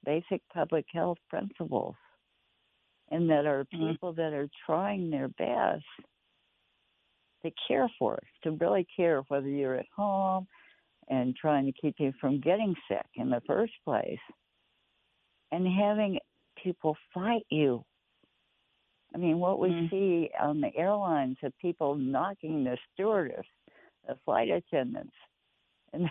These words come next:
Speaker 1: they lose teeth, you know, from somebody knocking the heck out of 'em. Um,
Speaker 2: Mm-hmm.
Speaker 1: or, you know, up in New York, we're in New York, and the people that, New York got hit hard. Oh my God, what they went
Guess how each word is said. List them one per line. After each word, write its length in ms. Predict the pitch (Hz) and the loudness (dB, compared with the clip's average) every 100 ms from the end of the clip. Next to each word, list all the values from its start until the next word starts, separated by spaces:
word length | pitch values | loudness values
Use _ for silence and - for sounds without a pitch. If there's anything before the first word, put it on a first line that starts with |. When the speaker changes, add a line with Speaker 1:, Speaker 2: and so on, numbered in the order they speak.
| - | 0
Speaker 1:
they 80 | 190 | 2
lose 340 | 165 170 170 - - | 2 2 0 -4 -6
teeth, 260 | 269 214 - | -2 -2 -2
you 140 | 151 165 | -2 2
know, 220 | 180 170 | 2 0
from 180 | 185 170 - | -4 -8 -6
somebody 320 | 185 190 180 | -4 -2 -2
knocking 480 | 135 143 180 190 160 | -2 -2 -2 -4 -2
the 120 | 147 | -4
heck 260 | 185 220 185 | -4 -6 -2
out 200 | 165 127 | -2 -2
of 120 | 127 | -4
'em. 220 | 113 - - - - _ _ _ | -6 -8 -20 -20 -20 _ _ _
Um, 480 | 147 127 127 123 - | -4 -2 -2 -4 -6
Speaker 2:
Mm-hmm. 240 | 170 170 147 | -2 0 0
Speaker 1:
or, 200 | 143 143 | 0 -2
you 220 | 104 165 | 0 0
know, 180 | 151 135 | 2 2
up 180 | 139 170 | 0 0
in 120 | 156 | 0
New 180 | 160 147 | 0 0
York, 380 | 147 190 170 _ 156 | 2 2 0 _ -2
we're 220 | 143 143 | 0 0
in 100 | 143 | 0
New 200 | 151 143 | 0 0
York, 420 | 139 156 190 175 165 | 0 0 -2 -4 -2
and 160 | 147 | -2
the 60 | 135 | -2
people 380 | - 165 - 151 | -2 -2 0 0
that, 280 | 131 117 - _ - _ _ _ _ _ _ _ _ _ _ _ _ _ _ _ _ _ - | 2 2 -2 _ -20 _ _ _ _ _ _ _ _ _ _ _ _ _ _ _ _ _ -8
New 260 | 175 185 | -2 2
York 340 | 180 180 190 - - 156 170 | 4 4 2 -2 -12 -10 -4
got 220 | 156 143 - | -2 -2 -2
hit 180 | 160 131 | -4 -4
hard. 680 | - - 123 113 110 - - - _ _ - | -8 -4 -2 -2 -4 -18 -20 -20 _ _ -2
Oh 160 | 151 | 0
my 220 | 120 87 - - | 2 -2 -6 -2
God, 300 | 151 143 - _ - - | 0 2 0 _ -16 -4
what 160 | 131 127 | -4 -2
they 140 | 120 | -2
went 280 | - 139 | 0 0